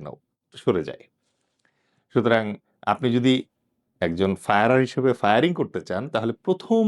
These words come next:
যে জিনিসটা দরকার হবে সেটা হচ্ছে আপনার অস্ত্রের উপরে আপনার দক্ষতা। আপনার জানা থাকতে হবে যে আপনার অস্ত্র দিয়ে আপনি ঠিক যেই পয়েন্টে গুলি করতে চাচ্ছেন, সেই জন্য অস্ত্রের ভিতরে যে ক্যারিকেচার আছে, অ্যাপারেটাসে, এই জিনিসটা আপনাকে নিশ্চিত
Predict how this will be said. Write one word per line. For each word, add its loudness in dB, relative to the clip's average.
যে 2
জিনিসটা -2
দরকার -4
হবে -4
সেটা -2
হচ্ছে -6
আপনার -8
অস্ত্রের -4
উপরে -10
আপনার -6
দক্ষতা। -6
আপনার -4
জানা 2
থাকতে -10
হবে 0
যে 2
আপনার -4
অস্ত্র -6
দিয়ে 0
আপনি -8
ঠিক 4
যেই 4
পয়েন্টে 0
গুলি 2
করতে -4
চাচ্ছেন, -4
সেই 4
জন্য 2
অস্ত্রের 2
ভিতরে 2
যে 0
ক্যারিকেচার 0
আছে, -6
অ্যাপারেটাসে, -2
এই 2
জিনিসটা 0
আপনাকে -2
নিশ্চিত -8